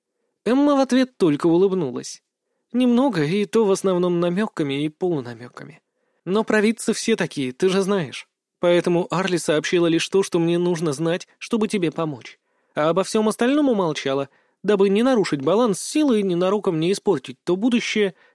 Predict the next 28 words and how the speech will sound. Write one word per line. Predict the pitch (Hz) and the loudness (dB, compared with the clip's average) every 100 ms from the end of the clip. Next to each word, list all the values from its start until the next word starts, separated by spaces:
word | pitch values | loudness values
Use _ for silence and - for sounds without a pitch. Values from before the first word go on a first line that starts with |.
| _ | _
которое | - 262 247 196 185 | -2 2 4 4 4
для | 170 | 4
нас | 180 170 160 | 2 0 -2
уготовано. | 170 180 139 127 135 _ _ _ _ _ _ _ _ | -2 -2 -4 -6 -18 _ _ _ _ _ _ _ _
Я | 135 131 202 | -4 0 2
недовольно | 190 170 147 156 151 | 2 4 4 2 0
наморщил | 143 131 120 - 131 | 0 -4 -6 -6 -6
нос. | 120 143 - - _ _ _ _ _ | -8 -16 -20 -20 _ _ _ _ _
Ну | 127 123 | -12 -4
и | |
ладно. | 160 226 190 175 - _ _ _ _ | 0 2 2 -2 -4 _ _ _ _
Когда-нибудь | 240 208 247 233 226 233 | 0 2 4 4 2 4
я | 185 208 | 4 4
прокачаю | 190 180 214 - 190 143 | 2 0 2 2 4 4
ветвь | 147 - | 2 -2
предвидения | - 160 170 139 135 135 | -2 0 0 -2 -4 -2
до | 147 165 | -2 0
приемлемого | 185 196 151 127 127 151 | 0 0 0 -2 -2 0
уровня | 240 269 151 127 131 | 2 2 2 0 -2
и | |
сам | 151 214 247 | -2 0 0
всё | - 233 | 0 2
увижу. | 240 220 180 165 - _ _ | 2 2 0 -2 -6 _ _
Тоже | - 320 277 | 0 2 4
верно, | 226 147 113 - _ _ | 2 0 -4 -20 _ _
тихонько | - 208 170 147 156 | -2 0 0 0 0
рассмеялась | 147 - 165 156 143 139 - | -2 -2 0 2 0 -2 -4
Эмма. | 156 123 123 | -6 -6 -12